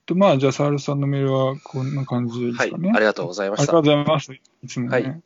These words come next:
Speaker 2: そうですね。
Speaker 1: また、もし機会があったら、
Speaker 2: いつもありがとうございます。
Speaker 1: よろしくお願いします。
Speaker 2: はい。お願いします。
Speaker 1: でね、えっと、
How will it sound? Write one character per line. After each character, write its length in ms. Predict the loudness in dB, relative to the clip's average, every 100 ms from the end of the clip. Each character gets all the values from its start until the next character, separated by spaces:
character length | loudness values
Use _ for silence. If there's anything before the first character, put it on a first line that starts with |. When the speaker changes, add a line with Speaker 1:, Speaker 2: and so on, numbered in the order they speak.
| _
Speaker 2:
そ 160 | -14 -4
う 20 |
で 40 | -2
す 100 | 2
ね。 60 |
Speaker 1:
ま 80 | 0
た、 240 | 0 -6 -4
も 80 |
し 0 |
機 120 | -4 -2
会 120 | -4
が 60 |
あ 60 | -4
っ 20 |
た 160 | -8 -10
ら、 80 | -8
Speaker 2:
い 0 |
つ 0 |
も 0 |
あ 0 |
り 0 |
が 0 |
と 0 |
う 0 |
ご 0 |
ざ 0 |
い 40 |
ま 60 | -10
す。 280 | -14 -20 -18
Speaker 1:
よ 60 |
ろ 40 | -12
し 100 | -6
く 60 |
お 40 | 0
願 80 | 0
い 20 |
し 100 | 0
ま 160 | -8
す。 120 | -10 -20 -18
Speaker 2:
は 80 | -12
い。 60 |
お 20 |
願 100 | -12
い 20 | -12
し 140 | -8
ま 80 | -10
す。 280 | -10 -16 -18 _ _ _ _ _
Speaker 1:
で 120 | -2 2
ね、 220 | 4 2
え 20 |
っ 40 |
と、 180 | 0 2